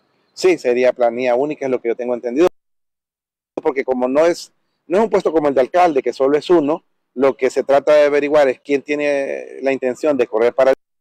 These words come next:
diputado, llegar a una, como un acuerdo y, y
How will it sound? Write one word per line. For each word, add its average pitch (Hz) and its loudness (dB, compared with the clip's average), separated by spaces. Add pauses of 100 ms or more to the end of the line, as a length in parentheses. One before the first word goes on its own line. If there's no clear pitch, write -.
(720)
diputado, 147 0 (400)
llegar 120 2
a 131 4
una, 139 -4
como 131 -10
un 135 -6
acuerdo 156 0
y, 127 -4
y 120 -6